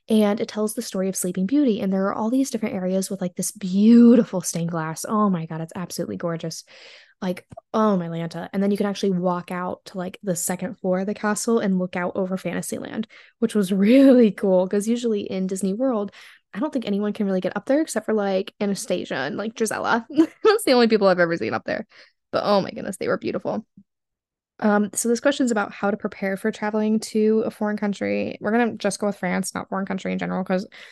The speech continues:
not that well traveled to be able to tell you about, you about. Uh, but one of the questions was about,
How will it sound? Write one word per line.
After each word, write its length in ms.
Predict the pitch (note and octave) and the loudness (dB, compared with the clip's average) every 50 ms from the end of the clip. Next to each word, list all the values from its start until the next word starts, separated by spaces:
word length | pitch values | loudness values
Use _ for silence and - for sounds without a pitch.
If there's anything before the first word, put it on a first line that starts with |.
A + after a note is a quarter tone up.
| - - - _ _ _ _ - | -20 -20 -20 _ _ _ _ 0
not 240 | G#3+ G3+ F#3+ G3 | 2 2 2 2
that 120 | - G3 G3+ | 2 2 2
well 120 | G#3 G3+ | 2 2
traveled 320 | G3 - F#3+ F3+ F#3 F#3 F3+ | 2 0 0 0 0 0 0
to 60 | F3+ | 2
be 60 | F3+ | 0
able 140 | F3 F3 F#3 | 0 2 0
to 60 | F#3 | -2
tell 180 | F3+ F3+ F3+ F3+ | 0 0 0 0
you 80 | F#3 | 0
about, 300 | F#3+ F#3 F3+ F3 F#3 F#3 | 0 0 2 2 2 2
you 60 | F#3 | 2
about. 200 | F#3+ F#3 F3+ E3 _ _ _ _ _ _ _ _ _ _ _ _ _ _ _ - - - - - - _ _ - | 0 -2 -2 -6 _ _ _ _ _ _ _ _ _ _ _ _ _ _ _ -20 -20 -20 -20 -20 -20 _ _ -6
Uh, 380 | A#3+ A#3+ A3+ A3 G#3+ G#3 G#3 G3 G#3+ - - - | -4 -4 -2 -2 -4 -6 -8 -10 -12 -10 -6 -6
but 440 | G#3+ - A#3 G#3+ G#3 G3+ G3+ G3+ - | -2 2 2 4 4 4 2 0 -2
one 160 | A3+ A3 A3 | 0 0 2
of 60 | A3+ A#3+ | 2 2
the 120 | B3+ B3+ _ _ _ _ _ _ _ _ _ - - _ _ _ _ _ _ _ - | 0 -2 _ _ _ _ _ _ _ _ _ -20 -20 _ _ _ _ _ _ _ -20
questions 1040 | - - - _ - G#3+ G#3+ G#3+ G#3 G3 G3 - - - - F#3+ F3+ F3+ F#3 F#3 F#3 | -20 -20 -18 _ -4 0 2 4 4 4 2 -2 -4 -2 0 2 2 4 2 2 0
was 480 | - - G3 F#3 F#3+ F#3+ F#3+ F#3 F#3 F#3 | 0 -2 -2 0 0 2 2 2 2 2
about, 540 | - G3 F#3 F3+ E3 E3 E3 E3+ - - | 0 0 2 2 2 2 0 0 -2 -6